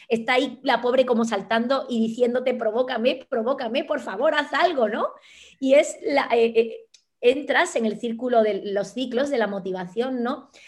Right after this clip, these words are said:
Ahí se entra porque tú la provocas, porque tú de repente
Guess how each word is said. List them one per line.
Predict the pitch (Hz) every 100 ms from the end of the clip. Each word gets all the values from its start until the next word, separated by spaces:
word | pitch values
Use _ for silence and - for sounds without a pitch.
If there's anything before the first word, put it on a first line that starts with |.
| -
Ahí | - 220 254
se | 339 302
entra | 302 - 320
porque | 262 220
tú | 220
la | 294 226
provocas, | - 175 247 180 165 151 _
porque | 202 190 185
tú | 262
de | 311
repente | 247 233 247 233 226 -